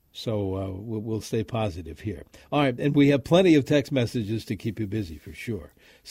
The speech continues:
Speaker 1: Six five, six five one, nine eight nine, nine two two six. Here's one.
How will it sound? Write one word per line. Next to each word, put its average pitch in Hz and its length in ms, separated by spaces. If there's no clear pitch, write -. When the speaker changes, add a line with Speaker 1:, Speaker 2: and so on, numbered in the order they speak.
Speaker 1:
Six - 40
five, 117 420
six - 220
five 127 220
one, 123 260
nine 120 380
eight 110 260
nine, 107 360
nine 101 320
two 107 160
two 98 180
six. - 300
Here's 165 200
one. 156 360